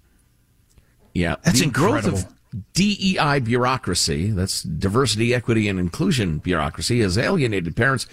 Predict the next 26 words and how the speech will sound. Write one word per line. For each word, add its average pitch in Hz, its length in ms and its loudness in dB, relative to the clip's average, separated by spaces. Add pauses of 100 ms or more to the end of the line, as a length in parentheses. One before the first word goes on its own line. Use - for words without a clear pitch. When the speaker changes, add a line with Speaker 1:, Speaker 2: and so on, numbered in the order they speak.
(200)
Speaker 1:
who 123 80 0
say 135 160 4
their 104 140 0
kids' 143 240 2
schools 147 400 0
have 110 100 2
become 104 380 -2
obsessed - 720 0
with 113 160 -2
racial 120 500 -2
identity. 135 680 0 (300)
You 113 100 4
Speaker 2:
Do 104 60 4
Speaker 1:
may 107 80 4
Speaker 2:
you 120 60 2
Speaker 1:
have 117 80 0
Speaker 2:
think? - 120 2
Speaker 1:
seen 113 180 -2
some 107 200 0
of - 20 0
the 95 80 0
headline 101 440 0
stories, 123 520 0
New 90 80 -2
York 87 240 -2
Times. 110 800 0